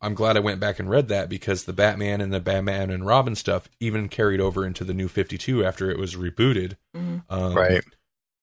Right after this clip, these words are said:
Speaker 1: and the Batman Incorporated. So, like, there was extra incentive for me to read that because it tied into modern stuff I was gonna be reading anyway.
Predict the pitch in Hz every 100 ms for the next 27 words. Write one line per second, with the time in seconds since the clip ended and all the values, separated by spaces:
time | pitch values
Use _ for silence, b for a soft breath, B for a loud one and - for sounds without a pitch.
0 | _ - 98 92 90 90 87 95 95 92
1 | - 110 107 95 92 87 - 92 92 90
2 | - _ _ _ - 95 92 - - _
3 | _ - 98 113 110 - 123 - 101 101
4 | - 107 110 113 - 104 101 95 104 110
5 | 123 131 - - 98 90 - 98 95 98
6 | 95 104 95 90 90 95 92 - 95 95
7 | 90 95 98 101 98 98 120 139 156